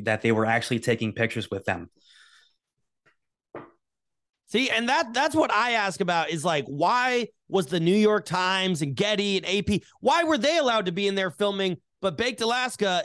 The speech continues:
Speaker 2: a citizen journalist, I had twenty thousand people watching live. Why am I getting arrested for that? Because I didn't attack anybody. I didn't loot.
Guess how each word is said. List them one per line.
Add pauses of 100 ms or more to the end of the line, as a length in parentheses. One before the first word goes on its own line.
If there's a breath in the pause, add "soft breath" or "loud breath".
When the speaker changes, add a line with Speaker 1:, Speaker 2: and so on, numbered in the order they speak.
Speaker 2:
a
citizen
journalist, (280)
I
had
twenty
thousand (200)
people
watching
live. (220)
Why
am
I (100)
getting
arrested
for
that?
Because (460)
I
didn't
attack
anybody.
I
didn't
loot.